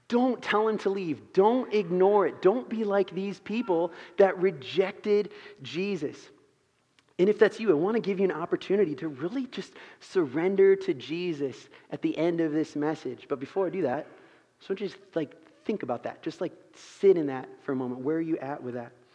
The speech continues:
And we're gonna finish off the passage. Verse eighteen. As he was getting into the boat, the man who had bes-, been possessed with demons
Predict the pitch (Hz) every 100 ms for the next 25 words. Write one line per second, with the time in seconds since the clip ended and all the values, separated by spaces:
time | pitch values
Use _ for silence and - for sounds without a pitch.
0 | - - - _ _ _ - 143 156 151
1 | 151 156 147 147 139 - 131 131 - 120
2 | - _ _ _ _ _ _ _ _ -
3 | _ _ _ _ - 120 165 180 - -
4 | 143 160 151 - 131 113 113 - _ _
5 | _ _ _ _ - _ _ _ _ _
6 | - 147 - 190 147 170 196 208 190 190
7 | 170 147 135 131 - 156 139 156 156 160
8 | 180 185 165 165 139 127 131 - 113 151
9 | 151 156 120 139 160 180 - 147 117 139
10 | 147 131 120